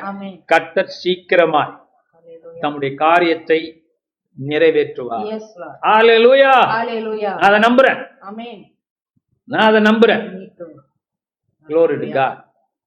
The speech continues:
Speaker 2: Of course, this is talking about the second coming of Christ. But it's more than that. We are applying it now.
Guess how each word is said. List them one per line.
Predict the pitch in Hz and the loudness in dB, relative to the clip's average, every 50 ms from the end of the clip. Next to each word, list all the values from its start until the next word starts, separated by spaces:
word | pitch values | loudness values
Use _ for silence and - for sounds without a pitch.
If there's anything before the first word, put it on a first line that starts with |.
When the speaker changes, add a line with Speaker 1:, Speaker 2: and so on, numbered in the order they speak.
| _ _ _ - | _ _ _ -10
Speaker 2:
Of | 156 160 - | -10 -6 -2
course, | 214 220 208 214 | -2 -2 -2 0
this | 214 220 208 214 | -2 -2 -2 -4
is | - - - | -8 -8 -6
talking | 202 196 196 202 196 190 | -6 -6 -6 -6 -10 -8
about | 180 165 165 160 151 | -6 -4 -4 -2 -2
the | 147 143 135 | -4 -6 -6
second | - - - - 170 - 190 185 175 - | -8 -12 -14 -12 -10 -8 -8 -8 -4 -4
coming | 180 175 180 175 165 | -4 -4 -4 -6 -10
of | 151 131 - | -12 -14 -8
Christ. | - 160 165 156 117 - - - - _ _ _ _ _ _ _ _ _ _ _ _ _ _ _ _ _ _ _ _ _ - | -2 -2 -2 -2 -2 -6 -10 -20 -20 _ _ _ _ _ _ _ _ _ _ _ _ _ _ _ _ _ _ _ _ _ -10
But | 143 143 - - _ _ _ _ _ _ | -10 -10 -10 -12 _ _ _ _ _ _
it's | - 135 139 - | -20 -20 -18 -10
more | 151 160 202 226 214 | -4 0 2 2 2
than | 180 - 113 107 | 2 -2 -4 -6
that. | 107 - - _ _ _ _ _ _ _ _ _ _ _ _ _ _ _ _ _ _ _ _ _ _ | -12 -16 -18 _ _ _ _ _ _ _ _ _ _ _ _ _ _ _ _ _ _ _ _ _ _
We | 131 131 | -10 -6
are | 131 131 131 | -4 -4 -4
applying | - - 185 196 214 226 220 214 | -4 0 0 2 2 2 2 0
it | 208 - 160 165 190 214 | 0 -2 0 0 0 0
now. | - 127 - - - | 0 -2 -8 -14 -20